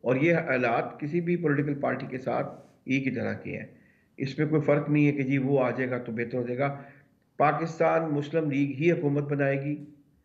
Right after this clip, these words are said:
सेंटर में, पाकिस्तान मुस्लिम लीग ही हुकूमत बनाएगी, अ, पंजाब में, पाकिस्तान पीपल्स पार्टी बलूचिस्तान में हुकूमत बनाएगी, केपीके की हुकूमत बन चुकी हुई है।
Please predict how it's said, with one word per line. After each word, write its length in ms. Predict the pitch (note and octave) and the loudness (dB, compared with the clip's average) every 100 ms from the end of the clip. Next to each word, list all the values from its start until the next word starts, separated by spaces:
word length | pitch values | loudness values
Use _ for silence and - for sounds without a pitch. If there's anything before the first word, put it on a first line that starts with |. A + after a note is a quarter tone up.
| _ _ - - | _ _ -16 -4
सेंटर 340 | C3+ C3 D3 | -2 -2 -4
में, 260 | C#3+ C#3+ - - _ _ _ - | -4 -6 -10 -20 _ _ _ -6
पाकिस्तान 340 | C3 - D3 | -6 -2 -2
मुस्लिम 300 | C3+ - C#3+ | -2 -4 -2
लीग 240 | C3 C3 B2+ | -2 -4 0
ही 180 | F3 F3+ | 2 4
हुकूमत 360 | - C#3 C#3+ | 2 2 0
बनाएगी, 920 | C3+ B2 A#2+ B2 B2+ C3+ B2+ B2+ - - - _ - | 0 -2 0 0 0 -2 -2 -4 -8 -20 -20 _ -4
अ, 280 | A#2 A2+ A2+ | 0 0 0
पंजाब 560 | - B2+ B2 C3 C3+ | -2 0 2 2 2
में, 260 | D3 C#3+ - - _ _ _ - | -2 -2 -10 -20 _ _ _ -4
पाकिस्तान 460 | C#3 C3+ D3 D#3 C#3+ | -2 -2 0 0 0
पीपल्स 320 | C#3+ C#3 C#3+ | -2 -4 -6
पार्टी 440 | - C3+ C3 D3 | -2 -2 0 0
बलूचिस्तान 600 | C#3+ A#2 A2 C3+ - C#3+ D3 | 0 -2 -6 -6 0 2 2
में 100 | D3 | 0
हुकूमत 260 | C#3 C#3 | -2 -4
बनाएगी, 540 | C3 B2+ B2 B2 C3 C3 - - _ - | -2 -2 -2 -2 -4 -6 -12 -20 _ -2
केपीके 380 | D#3 D3 D3 C#3 | 0 2 2 0
की 120 | C3+ | 0
हुकूमत 280 | B2 A2+ B2 | -4 -4 -2
बन 220 | B2+ A2 | -2 -4
चुकी 260 | - - F2+ | -4 -10 -10
हुई 180 | - | -10
है। 280 | - - _ | -14 -16 _